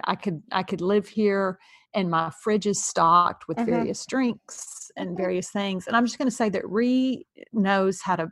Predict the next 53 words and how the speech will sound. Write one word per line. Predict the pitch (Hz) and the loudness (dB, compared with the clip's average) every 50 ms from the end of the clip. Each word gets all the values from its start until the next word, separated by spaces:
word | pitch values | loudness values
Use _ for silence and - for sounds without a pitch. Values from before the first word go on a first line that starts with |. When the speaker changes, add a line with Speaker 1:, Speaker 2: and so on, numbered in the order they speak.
| _ | _
Speaker 1:
she | - - - - 226 226 208 - | -14 -12 -8 -4 -4 -4 -2 -2
is, | - 220 - - _ - | -2 -4 -4 -4 _ -14
she | - - 240 233 | -8 -2 0 0
is | 214 - | 0 0
a | 196 170 - - - | -2 -6 -6 -8 -10
wonderful | 180 165 208 208 196 202 202 - 180 | -4 -2 0 0 0 0 0 -2 -2
hostess. | 156 175 170 160 - - - 143 - - | 0 0 -2 -2 -2 -6 -10 -10 -6 -2
And | - 233 | 0 0
I, | 254 254 - - | 0 0 0 -4
it's | - - 240 - - | -6 -6 -4 -2 -4
like | 269 226 - | -4 -4 0
Sophie | - 285 277 - 240 | 0 0 2 2 0
said | 214 - 196 175 | 0 0 -2 -2
to | - 180 | -2 -4
me | 175 170 | -4 -4
last | 165 165 165 - - | -2 -4 -4 -4 -6
night. | 185 170 - | -8 -8 -6
She | - - - | -6 -4 -4
was | 233 233 | -2 -2
like, | 233 202 - - - - - - - | -4 -6 -6 -8 -18 -18 -10 -2 4
"I | - 302 381 | 6 8 8
would | 427 370 247 - | 8 8 6 4
totally | - 170 226 233 233 233 196 175 170 | 0 0 0 0 2 2 2 0 0
invite | - 180 175 180 175 - 185 | -2 0 2 2 2 2 2
my | 175 165 | -2 -4
friends | - - 196 175 170 160 - | -2 -4 -4 -4 -4 -6 -6
to | - - | -6 -6
do | 170 151 180 175 | -2 -2 -2 0
this | 175 175 160 151 - | 0 -2 -2 -2 -2
if | - 185 160 - | -2 -2 0 0
I | 196 165 180 175 165 151 - - - | 0 2 2 2 2 0 -4 -10 -4
had | - - 277 262 | 4 4 6 6
a | 240 | 4
place | 208 - - 185 180 175 - - | 2 0 0 0 0 0 0 -2
like | 165 160 156 - | -2 -2 -2 -6
this." | - 170 170 185 - - | -4 -4 -4 -4 -4 -2
And | - 226 - | 0 2 2
I | 453 | 4
told | 440 453 381 | 6 6 6
Speaker 2:
Yes. | 233 | 6
Speaker 1:
Sophie, | - 359 349 - 240 | 6 2 2 2 0
"She | - - - 285 330 | -2 2 2 4 4
can | 339 - 370 359 | 4 4 0 0
come | 349 330 285 254 | 0 0 0 0
stay | - - - 226 233 254 | 0 0 0 2 2 2
in | 254 - 226 220 | 2 2 2 2
the | 202 180 | 2 4
bunk | 160 202 214 220 220 | 4 4 4 2 2
beds | 220 233 233 247 247 220 - | 0 0 2 2 0 0 -2
in | - 196 196 185 | -2 -2 0 4
my | 190 190 | 4 4
back | 202 190 202 202 208 208 | 6 6 6 6 4 4
house | - 220 175 170 - - | 2 2 2 2 0 -4